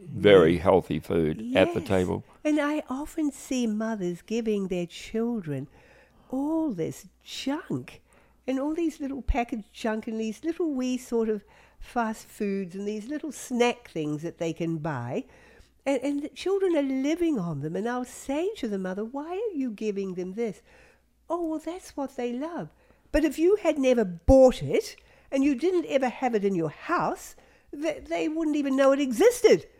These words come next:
Speaker 1: Yeah.
Speaker 2: I mean, mothers are responsible. You don't have to buy the junk, and your children will eat what's in your house or what
Speaker 1: Mm.
Speaker 2: you give them.
Speaker 1: And they develop that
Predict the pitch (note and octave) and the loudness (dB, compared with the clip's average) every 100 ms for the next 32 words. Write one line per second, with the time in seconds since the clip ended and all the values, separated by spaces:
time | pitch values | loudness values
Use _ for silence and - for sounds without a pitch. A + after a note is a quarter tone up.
0 | _ - B2 - - D#4+ F4 E4+ - _ | _ -14 -12 -12 -2 2 4 2 -2 _
1 | _ _ _ _ _ A#3+ C#4 D#4 E4 F4+ | _ _ _ _ _ 0 2 4 2 0
2 | - - A#3+ A3+ - C4 - C#4 D4 D#4+ | -2 -2 0 0 -2 -6 -4 -2 0 0
3 | - F#3+ C#3 - - _ _ - C4+ C4+ | -2 -4 -4 -10 -18 _ _ -2 0 2
4 | C#4+ C#4+ B3 B3+ B3 A#3 F#3 A3+ A#3 C#4+ | 0 0 -4 -6 -4 -6 -2 0 0 0
5 | C4+ G3+ C#3+ C#3 G3 - - - _ A#3+ | -4 -6 -8 -8 -10 -14 -20 -20 _ 2
6 | A#3 A#3 A#3+ - C#4+ F4+ D#4+ F3 F#3+ G#3+ | 2 0 -4 -4 -4 -2 -2 -4 0 0
7 | G#3 B3+ C#4 F3 A3 A3+ A#3+ C4 B3+ B3+ | 0 -2 -4 -2 -4 -2 -2 0 4 4
8 | B3 B3 C#4+ D#4+ D#3 - - F#3+ A#3 C4+ | 4 -2 -4 -2 -4 -8 -6 0 2 2
9 | A3+ B3+ G3+ E3 G#3+ F4 C#4 F#3 - - | 4 2 2 0 2 2 0 -10 -14 -20
10 | - E2+ F#2 G2 F#2+ G2 B2 C3+ - G2+ | -4 4 6 8 8 10 10 10 10 8
11 | F2+ | 8